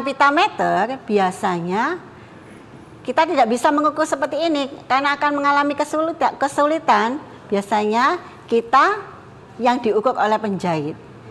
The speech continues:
Berarti ada dua orang ya, sebagai medianya dan yang mengukurnya, seperti itu. Nah, bagaimana anak-anak?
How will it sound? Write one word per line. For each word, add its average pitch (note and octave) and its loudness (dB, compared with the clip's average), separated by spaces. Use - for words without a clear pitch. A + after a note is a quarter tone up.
Berarti E3+ -4
ada F3+ 0
dua E3+ -2
orang F#3+ -2
ya, D#3+ -2
sebagai F3 -4
medianya F3+ 0
dan B3 2
yang F3+ 0
mengukurnya, D#3+ -6
seperti D3+ -8
itu. D#3+ -6
Nah, E3 -10
bagaimana A3 -4
anak-anak? C4 -2